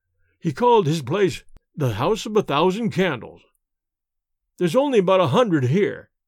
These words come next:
but it was one of his conceits that when the house was finished, there would be a thousand lights. He had quite a joking way, your grandfather.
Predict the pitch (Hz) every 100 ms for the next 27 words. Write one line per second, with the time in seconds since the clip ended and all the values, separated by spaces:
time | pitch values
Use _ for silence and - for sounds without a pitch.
0 | _ _ _ _ - 226 220 143 262 254
1 | 190 - 170 117 - 254 202 - 139 160
2 | 143 127 220 - 240 147 220 208 135 _
3 | _ _ _ 139 139 143 107 - 131 190
4 | 170 190 185 175 127 - _ _ _ _
5 | _ _ _ 190 294 220 208 233 226 170
6 | 120 233 208 220 196 220 226 131 120 113
7 | 110 139 120 120 139 180